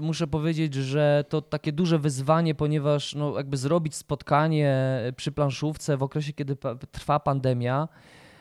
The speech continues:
e, i nie robić tego w maseczkach, i nie robić tego w przyłbicy, y, no, no, no to, to było duże wyzwanie i ja myślę, że daliśmy radę i, i, i, i dzi-, bardzo się cieszymy, że, że oglądacie, że te materiały ciągle sobie żyją.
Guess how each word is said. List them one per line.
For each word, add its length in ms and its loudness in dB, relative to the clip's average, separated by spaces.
e, 160 4
i 80 4
nie 100 6
robić 240 2
tego 200 0
w 40 0
maseczkach, 720 0
i 40 -4
nie 120 0
robić 200 -2
tego 200 -2
w 140 -10
przyłbicy, 800 0
y, 360 0
no, 240 -4
no, 300 -8
no 180 -8
to, 160 -6
to 140 -4
było 220 -2
duże 240 0
wyzwanie 560 -2
i 220 -10
ja 120 -2
myślę, 260 -6
że 120 -4
daliśmy 400 -2
radę 480 0
i, 100 -8
i, 380 -8
i, 380 -8
i 80 -10
dzi-, 180 -16
bardzo 420 0
się 160 -4
cieszymy, 380 -4
że, 360 0
że 500 -2
oglądacie, 600 0
że 260 -2
te 100 -4
materiały 580 -2
ciągle 240 -6
sobie 220 -6
żyją. 480 0